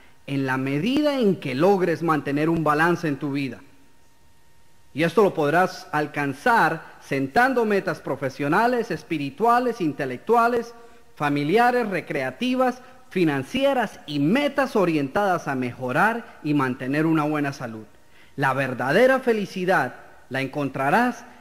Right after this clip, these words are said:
en la medida en que logres alcanzar metas que satisfagan las diferentes facetas de tu vida. La tercera cualidad del triunfador es el arranque.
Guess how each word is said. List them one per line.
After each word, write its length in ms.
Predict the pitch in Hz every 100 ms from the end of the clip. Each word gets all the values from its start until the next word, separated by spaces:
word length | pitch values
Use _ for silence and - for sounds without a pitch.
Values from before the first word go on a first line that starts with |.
| -
en 180 | 139 143
la 140 | 131
medida 560 | 131 131 220 262 254 208
en 180 | 147
que 140 | - 135
logres 440 | 160 233 226 220
alcanzar 520 | 202 180 165 180 180
metas 400 | 175 180 175 156
que 80 | 170
satisfagan 720 | 139 135 127 - 196 196 185
las 180 | 156 123
diferentes 840 | 131 117 135 156 214 202 190 170 -
facetas 640 | 131 110 - 170 170 147
de 80 | 143
tu 160 | 135 131
vida. 260 | 127 120 - - - - - - - - - - - - - - - - - - - - - - - - - - - - -
La 180 | 160
tercera 420 | 165 143 247 254 254
cualidad 600 | 185 147 131 151 170 156
del 180 | 139 123
triunfador 800 | 139 127 - 123 160 170 117 - - -
es 160 | 123 -
el 100 | 123
arranque. 640 | 98 120 143 143 - 110